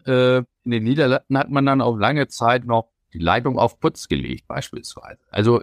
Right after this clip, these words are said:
da bricht der deutsche Bewohner zusammen. Das, das würde man ja noch nicht mal seinem ärgsten Feind wünschen,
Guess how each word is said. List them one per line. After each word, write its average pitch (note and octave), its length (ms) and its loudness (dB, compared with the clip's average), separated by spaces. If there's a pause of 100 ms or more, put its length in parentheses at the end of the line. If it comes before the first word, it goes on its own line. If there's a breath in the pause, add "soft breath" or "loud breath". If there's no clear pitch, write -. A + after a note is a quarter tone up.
(100)
da G2+ 120 4
bricht - 680 -4
der G2 140 4
deutsche A2+ 560 0
Bewohner A#2 720 0
zusammen. G2 500 0
Das, - 300 -14
das - 280 -2
würde A2+ 200 2
man A2+ 180 4
ja A2+ 100 2
noch G#2 140 2
nicht A#2 200 0
mal A2 160 2
seinem G2 200 2
ärgsten - 440 -4
Feind F3 440 0 (420)
wünschen, C#3 500 -2